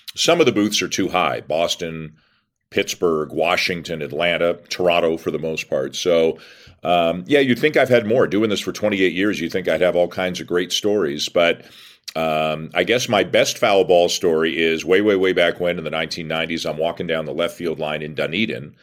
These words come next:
at the Blue Jays spring training facility. For some reason, I was walking out like the, an entrance by a gate deep down the left field line and was not paying attention, which is on me. I know better. Batting practice was going on,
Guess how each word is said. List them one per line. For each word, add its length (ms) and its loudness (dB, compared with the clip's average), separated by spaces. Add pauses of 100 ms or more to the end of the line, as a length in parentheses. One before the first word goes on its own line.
(160)
at 100 -6
the 60 -4
Blue 180 -4
Jays 180 -4
spring 220 -8
training 280 -6
facility. 560 -6 (520)
For 120 -8
some 200 2
reason, 260 0
I 40 0
was 160 -2
walking 400 2
out 240 0
like 200 -2
the, 300 0
an 140 -2
entrance 400 -4
by 160 -2
a 120 -2
gate 380 -2
deep 200 -10
down 240 -4
the 60 -6
left 220 -2
field 280 -4
line 320 -4
and 60 -10
was 140 -8
not 220 -4
paying 240 -2
attention, 480 -10
which 160 -8
is 140 -10
on 200 -6
me. 160 -8
I 120 -8
know 180 -2
better. 400 -2 (320)
Batting 260 0
practice 460 -2
was 140 -6
going 280 -2
on, 240 -6